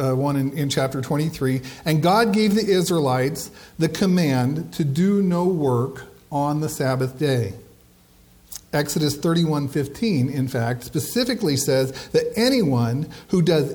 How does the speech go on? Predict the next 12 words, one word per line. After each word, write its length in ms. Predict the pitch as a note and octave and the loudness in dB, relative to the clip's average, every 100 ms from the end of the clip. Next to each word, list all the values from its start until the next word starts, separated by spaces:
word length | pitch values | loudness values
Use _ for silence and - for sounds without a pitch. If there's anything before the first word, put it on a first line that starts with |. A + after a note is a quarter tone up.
| - | -4
any 340 | A#3 D#4 E4 C4+ | 0 2 4 2
work 320 | F#3+ F#3 F3+ | 2 2 0
on 120 | D#3+ | 0
the 80 | C#3 | 0
Sabbath 580 | - C#3 A#2 G#2+ A#2+ - | 0 0 0 0 -2 -2
day 380 | A2+ G#2+ B2+ - - - - | -2 -2 -6 -10 -20 -10 -2
is 140 | C#3+ | -2
to 100 | C#3+ | 0
be 140 | B2+ A2 - | -2 -2 -4
put 220 | - B3+ F#3 | -4 -4 0
to 100 | G#3 | 2
death. 480 | G#3 D3+ - - | 2 0 -2 -10